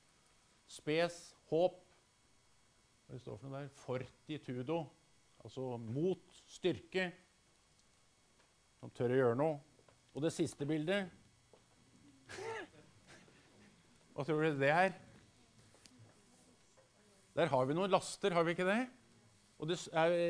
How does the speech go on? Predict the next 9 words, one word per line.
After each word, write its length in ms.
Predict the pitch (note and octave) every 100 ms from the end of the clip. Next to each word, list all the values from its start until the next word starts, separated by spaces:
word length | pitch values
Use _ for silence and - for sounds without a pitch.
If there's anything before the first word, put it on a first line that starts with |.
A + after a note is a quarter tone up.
| D3
relativt 400 | C3+ D3+ G3+ F#3+ G3
tydelig. 380 | D3+ C3+ A3 A#3 - - - _ - - - - _ - - -
Som 160 | F#3
advarsler. 720 | F#3 D#3+ A#2+ B2 D3 - A#3 A#3 - - - - - - - - -
Alt 240 | D3+ E3 -
fra 180 | D#3 D#3+ E3 E3+
misunnelse 960 | F3 - E3+ E3+ F3 - G3 G3 F#3 - _ - - _ _ _ _
til 160 | D#3 D3+
grådighet, 1080 | E3 F3+ C#3+ A2+ D3+ E3+ F3 F3 - -